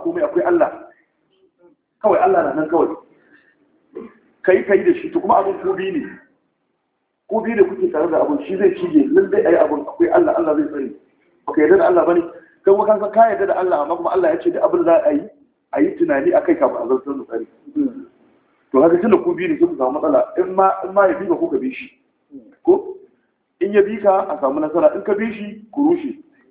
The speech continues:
Speaker 1: Shi ne.
Speaker 2: Wa mujahadatu shahwa.
Speaker 1: Da kuma yin ƙoƙari ga sha'awa.
Speaker 2: Na'am.
Speaker 1: Wato ma'ana mutum ya yi ƙoƙari wajen tsare sha'awan shi. Shi ma wannan baiwa ne wanda Allah ya ce ba wanda ya so. Sai ga mutum kamar mutum, amma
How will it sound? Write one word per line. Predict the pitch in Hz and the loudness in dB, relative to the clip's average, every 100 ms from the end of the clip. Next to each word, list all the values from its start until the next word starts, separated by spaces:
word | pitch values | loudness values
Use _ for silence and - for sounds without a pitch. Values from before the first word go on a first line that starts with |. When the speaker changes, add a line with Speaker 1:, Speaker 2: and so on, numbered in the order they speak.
| _ _ _ _ _ _ _ _ _ _ _ - | _ _ _ _ _ _ _ _ _ _ _ 0
Speaker 1:
Shi | - | 4
ne. | 294 - - - - _ _ | 4 2 -12 -20 -20 _ _
Speaker 2:
Wa | 135 151 | 2 4
mujahadatu | 156 170 208 180 165 170 139 - | 4 4 4 2 -4 -6 -12 -2
shahwa. | 170 - 147 123 - _ _ _ _ - | 0 0 -6 -8 -8 _ _ _ _ 0
Speaker 1:
Da | 143 | 4
kuma | 175 185 | 6 6
yin | 175 208 - | 4 0 0
ƙoƙari | 160 160 190 196 | 0 2 0 2
ga | 165 | 0
sha'awa. | - - 143 - - _ - | 0 0 0 -4 -14 _ -20
Speaker 2:
Na'am. | 123 107 - _ | -20 -20 -20 _
Speaker 1:
Wato | 131 151 | -10 -8
ma'ana | 135 139 165 | -4 0 0
mutum | 170 - 175 | 0 -4 2
ya | 156 | 4
yi | 233 | 4
ƙoƙari | 302 165 170 | 0 2 2
wajen | 170 185 180 | 2 0 2
tsare | 196 170 | 2 2
sha'awan | - 165 160 - | 0 2 2 -2
shi. | - - _ _ _ _ | -12 -18 _ _ _ _
Shi | 339 | 4
ma | 339 294 | 4 4
wannan | 302 | 0
baiwa | 175 180 190 | 2 4 2
ne | 180 | 0
wanda | 151 170 | -2 0
Allah | 165 156 | 2 2
ya | 156 | -2
ce | 147 | 0
ba | 143 | 0
wanda | 143 135 | 0 -6
ya | 120 | -12
so. | 120 - _ _ _ _ _ - | -14 -20 _ _ _ _ _ -8
Sai | 202 | -6
ga | |
mutum | 196 - - | -4 -6 -2
kamar | 180 226 | 0 2
mutum, | 190 - - - _ _ _ _ _ _ 160 | 0 -2 -6 -12 _ _ _ _ _ _ -4
amma | 151 165 185 185 - | -2 0 0 -2 -8